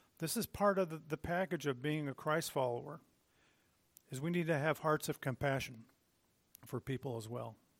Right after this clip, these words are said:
So we need to be busy. And if you notice, there's the dot, dot, dot. We need to be busy about shining Christ's light to this world, dot, dot, dot. Point number three, because spiritual blindness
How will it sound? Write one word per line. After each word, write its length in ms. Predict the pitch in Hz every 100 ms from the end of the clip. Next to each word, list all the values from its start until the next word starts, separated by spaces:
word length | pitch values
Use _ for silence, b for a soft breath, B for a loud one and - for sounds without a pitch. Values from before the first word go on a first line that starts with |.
| _ _ _ _ _ _ -
So 160 | - 151
we 80 |
need 200 | 143 190
to 40 | 190
be 140 | 196
busy. 360 | 160 175 147 131
And 120 | 139
if 120 | 143
you 60 | 170
notice, 300 | 185 180 147
there's 200 | 156 135
the 80 | 143
dot, 260 | 151 156
dot, 240 | 151 151 135
dot. 260 | 135 117 - B B
We 100 | 156
need 140 | 170 196
to 80 | 185
be 100 | 185
busy 400 | 175 180 175 160
about 300 | 143 139 139
shining 340 | 175 160 165
Christ's 360 | - 165 156 156
light 280 | 147 151
to 80 | -
this 180 | 139 -
world, 300 | 147 135 120
dot, 220 | 123 131
dot, 180 | 127 120
dot. 280 | 120 120 175 220 _ _ _ _ _ _ _ _ -
Point 200 | 165 156
number 180 | 151
three, 360 | 135 156 131 113 - B B B B B B B B B
because 320 | 151 - 143
spiritual 560 | - - 175 180 180 190
blindness 600 | 143 151 143 135 135 -